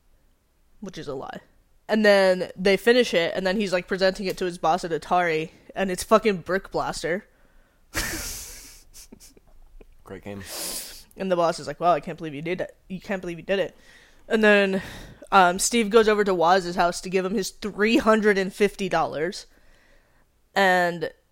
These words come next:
Speaker 1: he's like, "Hey, what's this?" And Woz is like, "Oh, um," he's basically working on, like, a desktop computer and, like, making the keyboard to connect to a monitor. He's making a computer. A real-time display of current operations is how they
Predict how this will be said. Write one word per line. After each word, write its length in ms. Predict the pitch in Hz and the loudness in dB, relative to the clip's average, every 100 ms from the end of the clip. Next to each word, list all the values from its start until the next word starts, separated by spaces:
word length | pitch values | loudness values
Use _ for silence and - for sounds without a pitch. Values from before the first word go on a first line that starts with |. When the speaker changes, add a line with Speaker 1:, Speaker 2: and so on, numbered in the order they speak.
| _ _ _ _ | _ _ _ _
Speaker 1:
he's 220 | 214 202 | -8 -6
like, 200 | 175 - | -6 -2
"Hey, 160 | 233 220 | 6 6
what's 240 | 180 196 | 6 -2
this?" 280 | - 202 - | 0 0 0
And 120 | 175 | -6
Woz 180 | 175 165 | -6 -6
is 120 | 160 | -6
like, 160 | 165 - | -10 -6
"Oh, 440 | - 220 190 160 - _ _ _ _ _ - | -2 0 2 0 -6 _ _ _ _ _ 0
um," 480 | 180 151 160 190 - _ _ _ _ _ - - _ _ - | 2 2 0 -6 -16 _ _ _ _ _ -20 -20 _ _ 2
he's 220 | 262 226 | 2 2
basically 380 | 196 202 196 196 | 2 0 0 0
working 320 | 180 190 214 | 0 -2 -4
on, 100 | 165 | -6
like, 140 | 156 170 | -6 -6
a 60 | |
desktop 460 | 160 156 - 175 - | -6 -6 -4 -6 -4
computer 320 | 196 262 233 | -4 2 4
and, 100 | 202 | 4
like, 140 | 165 175 | 2 -6
making 240 | 175 165 | -10 -10
the 80 | 156 | -12
keyboard 580 | - 175 175 170 165 - _ _ _ _ - | -8 -4 -2 -2 -2 -8 _ _ _ _ -14
to 100 | 175 | -12
connect 340 | - 156 131 - | -8 -8 -10 -10
to 80 | |
a 40 | 139 | -8
monitor. 540 | 170 160 156 139 120 - | -6 -6 -6 -8 -10 -10
He's 160 | 185 170 | -10 -8
making 220 | 160 147 | -10 -12
a 40 | |
computer. 480 | 170 165 120 131 - _ _ _ _ _ _ _ - | -16 -14 -14 -12 -14 _ _ _ _ _ _ _ -6
A 100 | 196 | -4
real-time 560 | 175 190 202 196 196 185 | 4 4 4 2 -2 -2
display 400 | 180 - 175 170 | -6 -2 0 0
of 140 | - | -4
current 320 | - 156 - | -10 -10 -8
operations 640 | 147 147 147 113 - 131 | -8 -6 -8 -10 -12 -14
is 120 | 131 - | -14 -12
how 140 | 117 | -12
they 280 | 135 156 | -10 -12